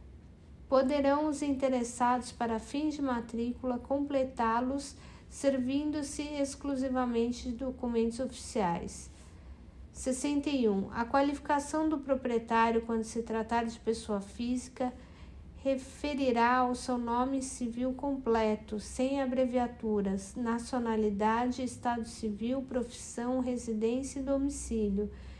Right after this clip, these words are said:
número de inscrição no cadastro das pessoas físicas do Ministério da Fazenda, número do registro geral de sua cédula de identidade ou a falta deste, sua filiação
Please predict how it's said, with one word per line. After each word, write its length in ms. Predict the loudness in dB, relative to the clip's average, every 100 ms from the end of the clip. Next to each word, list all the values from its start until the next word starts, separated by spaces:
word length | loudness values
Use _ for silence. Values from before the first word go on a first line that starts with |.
| -10 -2
número 460 | 2 2 2 0
de 140 | 0 -2
inscrição 760 | -2 -4 -4 -4 -4 -2 0
no 140 | 0 0
cadastro 600 | -2 0 2 0 -2 -6
das 240 | -4 -6
pessoas 560 | -4 -6 -2 -4 -4 -6
físicas 640 | -4 -2 -2 -4 -6 -4
do 140 | 0
Ministério 640 | 0 2 0 -2 -2 -2 0
da 160 | -4
Fazenda, 720 | -4 -4 -2 0 0 0 -2 -4 -10 -18 -18 -8
número 640 | 0 2 4 4 4 0 0
do 180 | 0
registro 640 | 4 4 4 0 0 -6 -2
geral 480 | 0 2 2 2
de 120 | 0 0
sua 300 | -2 -2 -2
cédula 560 | -2 -2 0 0 0
de 120 | 0
identidade 920 | 0 0 0 -2 -2 0 2 0 -2 -8 -10 -16 -6
ou 140 | 6 8
a 120 | 8
falta 420 | 4 2 2 0
deste, 540 | 4 6 6 4 -6 -8
sua 300 | -2 -2 -2
filiação 800 | -2 0 0 0 -4 -2 -2